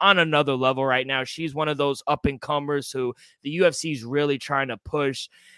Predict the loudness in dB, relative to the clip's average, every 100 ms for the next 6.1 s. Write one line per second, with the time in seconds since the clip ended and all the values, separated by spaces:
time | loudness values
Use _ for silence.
0 | 0 0 2 4 6 6 2 4 4 2
1 | 4 8 8 6 2 0 -4 2 2 2
2 | -2 -4 -2 -2 -2 -6 -6 -2 -2 -2
3 | -2 -4 -4 -4 -4 -4 -4 0 0 0
4 | -2 -6 -10 0 0 0 2 4 4 0
5 | -2 0 -2 -6 -6 -6 -4 -8 -2 2
6 | 2